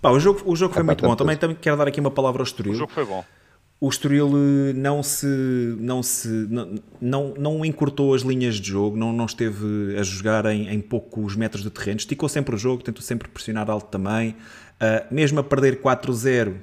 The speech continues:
Speaker 1: procurou sempre o golo. Ah, foi à procura do, lá está, chega, chega ao, ao um cinco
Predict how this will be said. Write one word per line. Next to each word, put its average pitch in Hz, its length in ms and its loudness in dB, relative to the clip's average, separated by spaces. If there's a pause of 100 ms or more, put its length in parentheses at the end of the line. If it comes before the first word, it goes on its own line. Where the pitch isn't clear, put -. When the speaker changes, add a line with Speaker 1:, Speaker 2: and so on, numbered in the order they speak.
Speaker 1:
procurou 147 400 0
sempre 117 320 -4
o 92 40 -4
golo. 107 380 0 (140)
Ah, 101 580 -2 (260)
foi 135 160 0
à 123 40 0
procura 120 460 0
do, 113 340 0 (220)
lá 120 100 2
está, 90 220 -4
chega, 127 340 -2
chega 135 300 2
ao, 127 340 2
ao 117 140 2 (380)
um 139 160 4
cinco 143 460 0